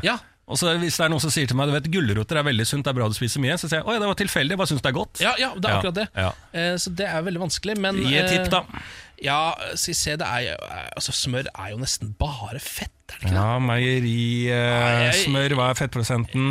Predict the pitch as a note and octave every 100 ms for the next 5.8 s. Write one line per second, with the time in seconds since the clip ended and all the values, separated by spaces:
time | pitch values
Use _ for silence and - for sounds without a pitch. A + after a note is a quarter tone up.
0 | C#3 B2 C#3 C#3 D3 - - D3 B2 B2+
1 | C3 - D3+ - B2 B2 B2+ B2+ B2+ B2+
2 | B2+ B2+ B2+ B2+ B2+ A2+ - - - -
3 | G3 - - E3+ C3 D3+ D3 E3+ C#3+ D3
4 | C3+ D3 - C#3+ B2 B2 B2 B2 B2 A#2+
5 | A#2+ C3 B2+ - B2 A2+ - C3